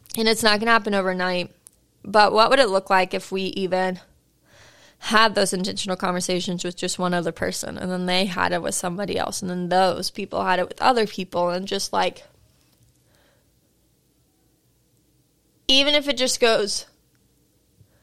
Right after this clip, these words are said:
as far as just one person,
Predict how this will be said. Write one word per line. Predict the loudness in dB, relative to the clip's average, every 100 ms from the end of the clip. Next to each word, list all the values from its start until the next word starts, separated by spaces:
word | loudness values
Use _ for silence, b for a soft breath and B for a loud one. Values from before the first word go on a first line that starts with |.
| _ _ _ _ _ _ _ _ _ _ -20 _ 0
as | 0 2
far | 4 4
as | 4
just | 0 -2 -4 -6
one | -4 -4
person, | -6 -6 -6 -8 -12